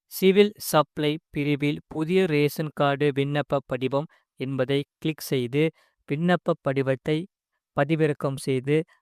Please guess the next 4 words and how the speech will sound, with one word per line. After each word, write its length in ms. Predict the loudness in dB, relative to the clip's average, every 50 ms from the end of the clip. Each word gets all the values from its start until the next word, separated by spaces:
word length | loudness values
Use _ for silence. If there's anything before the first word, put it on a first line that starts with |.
| _ -8
அனைத்து 500 | -4 -2 0 0 0 -2 0 0 -2 -2 -2 -4 -8 _
விவரங்களையும் 800 | -6 -2 0 0 0 0 0 0 0 0 0 2 2 0 0 -2 -6 _ _ _ _ _ -6
நிரப்பி 480 | -4 0 0 0 0 0 -2 -2 -2 -2 -4 -8 _ _ _ _ _ _ -2
ஆவணங்களை 680 | 2 2 2 2 2 0 0 0 0 0 0 0 0